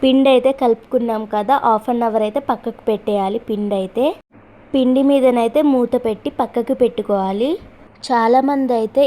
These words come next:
"ఈ రోజే ఈ స్పెషల్స్ అన్నీ ఎందుకు?" అని అడుగుతున్నారు. ఈ రోజుకి డాడీ చనిపోయి అయితే ఐదు నెలలు అవుతుంది. ఇప్పుడైతే మనం మన చికెన్ కర్రీ and బగారా రైస్ ఎక్కడి దాకా వచ్చిందో చూద్దాం.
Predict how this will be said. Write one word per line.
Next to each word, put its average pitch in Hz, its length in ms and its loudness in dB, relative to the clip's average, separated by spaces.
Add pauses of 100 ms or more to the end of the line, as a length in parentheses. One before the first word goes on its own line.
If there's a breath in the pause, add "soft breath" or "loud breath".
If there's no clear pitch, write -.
"ఈ 247 180 -2
రోజే 254 360 4
ఈ 277 40 -4
స్పెషల్స్ 240 580 -6
అన్నీ 247 300 -2
ఎందుకు?" 220 340 -4
అని 226 180 -2
అడుగుతున్నారు. 208 840 -4 (460 soft breath)
ఈ 262 160 0
రోజుకి 240 440 0
డాడీ 233 360 0
చనిపోయి 226 440 -6
అయితే 214 420 -2
ఐదు 214 280 -2
నెలలు 214 340 -4
అవుతుంది. 208 680 -6 (240)
ఇప్పుడైతే 254 520 2
మనం 269 340 0
మన 277 140 0
చికెన్ 240 440 -4
కర్రీ 247 260 0
and 254 200 -2
బగారా 226 480 2
రైస్ 233 320 0
ఎక్కడి 220 280 -4
దాకా 233 220 -2
వచ్చిందో 233 360 -4 (120)
చూద్దాం. 220 400 -2